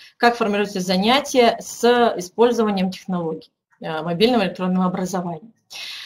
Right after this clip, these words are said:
А, также наш отдел, а, в феврале и далее планирует привлекать как раз, а, людей, которые непосредственно проводят занятия, то есть не только нас, методистов, но и людей, которые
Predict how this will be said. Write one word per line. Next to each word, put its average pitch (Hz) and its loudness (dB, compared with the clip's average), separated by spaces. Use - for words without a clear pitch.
А, 196 10
также 277 6
наш 262 4
отдел, 269 2
а, 202 4
в 202 -12
феврале 220 0
и 202 -4
далее 233 4
планирует 220 2
привлекать 214 2
как 190 -10
раз, 185 -2
а, 170 -2
людей, 208 2
которые 196 -2
непосредственно 220 0
проводят 185 -4
занятия, 185 -2
то 190 -14
есть 185 -8
не 196 -4
только 285 -4
нас, 269 2
методистов, 233 -2
но 214 2
и 202 2
людей, 180 -2
которые 190 -2